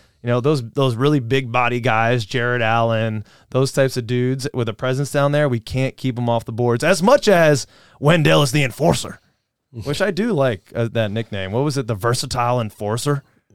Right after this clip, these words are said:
Speaker 2: Yeah.
Speaker 1: That's
Speaker 2: That was
Speaker 1: nice.
Speaker 2: it. I mean, the defense, the, the rebound stat is one that's near and dear to my heart, but it's
Speaker 1: Mm-hmm.
Speaker 2: become a little bit inflated lately
Speaker 1: Okay.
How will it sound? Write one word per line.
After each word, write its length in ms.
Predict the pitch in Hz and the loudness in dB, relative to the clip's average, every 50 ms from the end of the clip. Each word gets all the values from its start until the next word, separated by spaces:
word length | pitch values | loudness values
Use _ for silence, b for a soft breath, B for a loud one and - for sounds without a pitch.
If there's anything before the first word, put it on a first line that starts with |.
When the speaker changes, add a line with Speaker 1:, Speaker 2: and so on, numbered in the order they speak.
| _ _ | _ _
Speaker 2:
Yeah. 280 | - 123 113 98 85 78 - - _ - | -2 0 0 0 -2 -4 -12 -18 _ -10
Speaker 1:
That's 180 | 107 117 - - | -10 -10 -8 -8
Speaker 2:
That 180 | 87 90 92 | -6 -6 -6
was 160 | 101 95 95 101 | -6 -6 -6 -8
Speaker 1:
nice. 80 | 90 82 | -8 -10
Speaker 2:
it. 80 | - _ - | -12 _ -2
I 120 | - 156 | 0 2
mean, 300 | 151 156 160 151 139 113 - b b b b b b b b b b b b b b b _ _ _ _ _ _ _ - | 4 6 6 4 2 0 -6 b b b b b b b b b b b b b b b _ _ _ _ _ _ _ -2
the 100 | - 147 | 0 4
defense, 500 | 139 180 202 - - 220 202 185 160 143 | 6 8 8 8 8 8 8 6 4 4
the, 160 | 143 147 147 | 4 4 6
the 140 | 131 131 127 | 6 6 6
rebound 460 | 143 190 208 175 170 156 147 127 110 | 6 8 8 8 6 6 6 4 4
stat 500 | - - 143 135 127 117 107 107 104 - _ _ _ | 2 4 4 6 6 6 4 2 -2 -4 _ _ _
is 460 | - 123 117 113 110 107 104 98 95 | 0 2 4 6 6 4 2 0 0
one 160 | 110 117 123 120 | 2 2 4 4
that's 180 | 117 107 - | 2 2 2
near 160 | 131 131 127 | 4 4 4
and 80 | 120 110 | 4 6
dear 140 | 120 120 120 | 6 4 4
to 60 | 110 | 4
my 100 | 104 101 | 2 0
heart, 320 | 90 92 139 147 131 110 | 2 4 4 4 4 4
but 160 | 104 117 113 110 | 2 2 2 4
it's 140 | 113 120 | 2 0
Speaker 1:
Mm-hmm. 20 | 117 | 2
Speaker 2:
become 420 | - 120 - 170 180 170 160 151 117 | -2 0 4 6 6 6 6 4 2
a 100 | 123 135 | 2 2
little 240 | 131 135 143 135 | 6 6 6 6
bit 300 | 127 135 139 135 139 - | 6 6 4 4 4 0
inflated 760 | - 135 123 117 107 - - 110 113 123 135 160 196 190 - - _ _ _ _ _ _ _ _ _ _ _ _ | -4 -4 -4 -4 -6 -6 -2 0 2 4 4 4 2 0 -2 -10 _ _ _ _ _ _ _ _ _ _ _ _
lately 300 | - 147 180 190 185 208 - | 4 4 4 6 6 4 2
Speaker 1:
Okay. 280 | 127 127 123 131 151 | 4 2 2 0 0